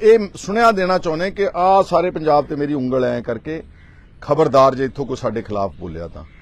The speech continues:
ਖਹਿਰਾ ਬੋਲਿਆ, ਚੱਕ ਅੰਦਰ। ਖਹਿਰਾ ਨਿਕਲਣ ਵਾਲਾ, ਚੱਕ ਅੰਦਰ ਦੁਬਾਰਾ। ਭਾਨਾ, ਲੱਖਾ, ਕਾਂਗਰਸ ਦੇ ਪਤਾ ਨਹੀਂ ਕਿੰਨੇ leaders ਨੂੰ।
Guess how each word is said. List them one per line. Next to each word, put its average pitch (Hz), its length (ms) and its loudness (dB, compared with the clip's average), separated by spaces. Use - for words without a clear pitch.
ਖਹਿਰਾ 147 240 4
ਬੋਲਿਆ, 151 300 2
ਚੱਕ 151 340 -2
ਅੰਦਰ। 101 240 -6
ਖਹਿਰਾ 156 180 4
ਨਿਕਲਣ 151 260 0
ਵਾਲਾ, 170 220 2
ਚੱਕ - 360 -4
ਅੰਦਰ 135 160 -4
ਦੁਬਾਰਾ। 101 400 -4
ਭਾਨਾ, 127 580 0
ਲੱਖਾ, 123 600 -2
ਕਾਂਗਰਸ 147 340 0
ਦੇ 156 80 0
ਪਤਾ 156 180 0
ਨਹੀਂ 160 100 -4
ਕਿੰਨੇ 220 400 0
leaders 175 380 2
ਨੂੰ। 139 220 -2